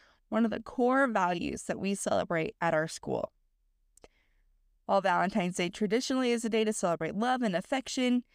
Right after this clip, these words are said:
it has a deeper meaning here. It gives us the opportunity to reflect on the power of kindness, empathy, and understanding at our school. Let's start by reflecting on this quote from Mark Twain.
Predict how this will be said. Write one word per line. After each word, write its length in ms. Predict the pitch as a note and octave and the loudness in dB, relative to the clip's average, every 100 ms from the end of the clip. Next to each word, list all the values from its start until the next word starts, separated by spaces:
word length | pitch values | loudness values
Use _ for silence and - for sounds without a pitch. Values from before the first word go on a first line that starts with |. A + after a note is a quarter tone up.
| _ _ _ - | _ _ _ -4
it 80 | D#4 | -2
has 240 | E4+ F#4 | 0 2
a 100 | A4 | 2
deeper 460 | C#4 G#3+ F#3+ F3+ F3+ | 2 2 -2 0 -2
meaning 380 | D#3 D#3+ D3 D#3+ | -2 -2 -2 -4
here. 400 | - D3+ C#2+ - _ _ _ _ _ - | -4 -4 -6 -8 _ _ _ _ _ -4
It 160 | F#4 | -2
gives 220 | - D4+ | 2 0
us 180 | C#4 C4 | 0 -4
the 180 | - - | -4 -2
opportunity 680 | G#3+ - A3 - G#3+ G#3 G#3 | -2 -2 -4 -2 0 2 0
to 160 | - | -2
reflect 420 | F3 - F#3+ G3 - | -4 -2 -2 -2 -2
on 120 | F3+ | -2
the 80 | D#3+ | -4
power 420 | - F#3+ G3 A3+ | -4 0 2 2
of 160 | A3 - | 0 -2
kindness, 580 | - D#3+ D3 - - - _ _ _ | -2 -2 -2 -6 -12 -20 _ _ _
empathy, 480 | G3 F#3+ - - - _ _ - - | -2 0 -4 -8 -10 _ _ -14 -2
and 140 | A3 | -2
understanding 880 | G#3+ B3 B3+ B3 A#3+ A#3 B3 F#3+ - - | 2 2 2 0 0 2 2 0 -4 -6
at 200 | - D#3+ | -4 -4
our 120 | - | -4
school. 380 | - - - G#3 _ _ _ _ _ _ _ _ _ _ | -8 -10 -8 -8 _ _ _ _ _ _ _ _ _ _
Let's 180 | C4+ - | -2 0
start 220 | - G#4 | 2 2
by 80 | G#4 | 4
reflecting 540 | F4+ B3 A3 G#3+ B3+ | 2 2 0 0 2
on 160 | A#3 F#3+ | 2 2
this 120 | F#3 | -2
quote 300 | - F#3+ F3 | 0 0 0
from 140 | - F3+ | 2 0
Mark 220 | D#3+ - | 0 -4
Twain. 420 | - E3+ D#3 - | -6 -4 -4 -6